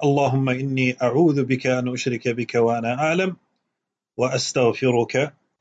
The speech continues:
لما لا أعلم'". فهذا الباب فيه بيان خطورة الشرك بالله سبحانه وتعالى، وأنه من أعظم السيئات ومن أعظم الأمور، وهذا يحثنا على تعلم التوحيد،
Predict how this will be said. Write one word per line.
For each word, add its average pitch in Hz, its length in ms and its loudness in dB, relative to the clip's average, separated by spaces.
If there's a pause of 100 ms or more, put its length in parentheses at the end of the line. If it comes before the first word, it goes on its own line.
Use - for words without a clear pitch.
(200)
لما 131 380 0
لا 117 240 0
أعلم'". 95 360 -8 (480)
فهذا 196 320 2
الباب 147 420 0
فيه 139 220 0
بيان 160 340 2
خطورة 156 520 4
الشرك 139 520 0 (480)
بالله 135 440 2
سبحانه 131 500 0
وتعالى، 131 640 0 (440)
وأنه 135 400 2
من 123 240 0
أعظم 135 580 0 (500)
السيئات 139 880 0 (520)
ومن 120 200 -10
أعظم 143 440 0
الأمور، 151 640 2 (380)
وهذا 175 320 0
يحثنا 156 520 0
على 135 300 2
تعلم 131 720 2 (340)
التوحيد، 175 680 0